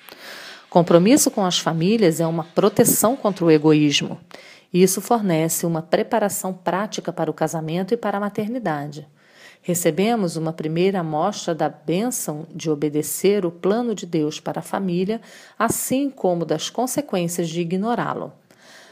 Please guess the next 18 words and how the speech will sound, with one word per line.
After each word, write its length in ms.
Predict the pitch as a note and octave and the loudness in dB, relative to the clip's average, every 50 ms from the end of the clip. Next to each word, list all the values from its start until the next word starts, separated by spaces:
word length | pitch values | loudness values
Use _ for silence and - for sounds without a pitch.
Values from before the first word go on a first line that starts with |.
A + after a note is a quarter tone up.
| - _ - | -20 _ -2
Nada 320 | G3+ A3+ C#4+ F4 D#4+ D#4+ | 0 2 2 2 0 -2
pode 300 | - - B3 A3 G3 G3 | -2 0 -2 0 0 -2
ser 420 | F3+ - - - F#3+ G3 F#3+ D3+ D#3 | -4 -4 0 2 2 2 2 -2 -4
mais 380 | F3+ F#3 G3+ B3+ C#4+ B3+ - | -2 0 0 0 0 0 -2
rápido 680 | F3 D3 D3+ F3+ F3+ G3 G#3+ G#3 - F#3+ D#3+ C#3+ D#3 - - | -4 -4 0 2 2 2 2 2 -2 -4 -2 0 -4 -4 -2
em 180 | - F3 E3+ | -2 -2 0
nos 220 | E3+ E3+ F#3 F3+ D#3 | 0 0 0 -2 -2
livrar 580 | E3 E3+ E3 D3+ D#3 D#3+ E3+ F3+ G#3+ A#3+ A3+ | 0 -2 -2 0 0 0 2 2 2 0 -2
de 140 | G3 E3 F3 | -4 -4 -4
noções 520 | E3 D#3+ D3+ - - - E3+ D#3+ D#3 D#3+ - | -4 -4 -6 -8 -6 -6 -4 -4 -4 -6 -6
idealistas 920 | C#3+ D3+ D3+ D3+ D3 C#3+ C#3+ E3 G#3+ B3+ B3 - - - D#3+ D#3 D3 C#3 | -2 -2 0 0 0 -2 -2 -2 -2 -2 -2 -4 0 0 0 0 0 -2
e 60 | D3+ G#3+ | -4 -4
impraticáveis 1040 | C4+ C#4+ - - D#3+ D#3+ - - - - - E3 F3 G#3+ B3+ A#3+ F#3 D#3+ D3+ C#3 | -4 -2 0 0 0 0 -2 -8 -8 -2 0 0 2 2 0 0 0 -2 -2 -2
do 100 | C#3 D#3 | -4 -6
casamento 680 | D3 - D3+ D3 - C#3+ C#3 C#3+ D3+ E3+ F3+ F#3 F3+ - | 0 0 0 0 0 -2 -4 -2 0 2 2 2 0 0
e 20 | |
da 100 | D3+ D3 | -2 0
maternidade 880 | C#3+ C3+ C3 - D3+ D3 D#3 D#3+ F3 F3 E3+ D#3 D#3+ E3+ F3+ F#3 B3+ C4+ | 0 0 0 -2 0 -2 0 -2 0 2 2 4 4 4 2 2 0 -2